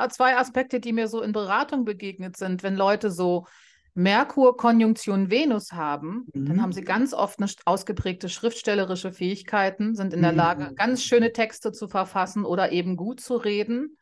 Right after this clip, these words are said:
Speaker 2: Ja.
Speaker 1: Und was mir auch schon oft begegnet, sind so Merkur-Pluto-Themen. Das sind
Speaker 2: Mhm.
Speaker 1: dann Leute, die dann auch sehr stark therapeutisch t-, tätig sein können.
Speaker 2: Ja, ja, definitiv. Mit so einem stark psychologischen Interesse oder so einem
Speaker 1: Genau.
Speaker 2: wahnsinnigen,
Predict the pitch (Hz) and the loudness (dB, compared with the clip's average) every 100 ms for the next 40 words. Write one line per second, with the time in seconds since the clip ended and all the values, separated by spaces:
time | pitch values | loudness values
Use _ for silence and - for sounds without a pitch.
0 | _ _ - 240 - 214 196 220 233 214 | _ _ -8 -6 -6 -8 -10 -10 -8 -6
1 | 247 254 269 247 247 247 233 233 233 214 | -6 -6 -6 -6 -6 -8 -4 -4 -4 -4
2 | 214 220 214 214 202 214 240 220 214 226 | -4 -4 -6 -2 -2 -2 2 2 2 0
3 | 285 320 285 269 285 269 277 277 294 285 | 0 2 -2 -2 0 0 2 2 0 -6
4 | _ _ _ - 151 156 143 254 240 240 | _ _ _ -2 2 4 6 4 4 4
5 | 240 247 247 240 220 208 - 190 - 226 | 4 4 2 -6 -2 -2 -2 -8 -4 0
6 | 220 220 - 208 190 - 220 190 185 214 | 0 0 -2 0 0 -2 -6 -4 -4 -2
7 | 202 196 202 - - - - _ _ _ | -2 -4 -12 -16 -20 -20 -20 _ _ _
8 | - 240 233 180 - 151 151 156 165 135 | 2 2 2 -6 -2 -2 -2 -2 -4 -4
9 | 185 - _ _ - 117 - _ _ _ | -8 -14 _ _ -8 -8 -8 _ _ _
10 | - 123 - _ _ _ - 123 123 120 | -8 -8 -10 _ _ _ -2 0 2 2
11 | 120 120 123 - 143 143 - 147 147 151 | 2 4 2 2 0 -2 0 2 4 4
12 | 165 156 156 135 - 139 127 127 123 123 | 4 2 2 0 0 -2 -4 -4 -6 -2
13 | 123 226 190 180 180 - 131 127 120 | 2 4 4 2 -2 -10 0 0 0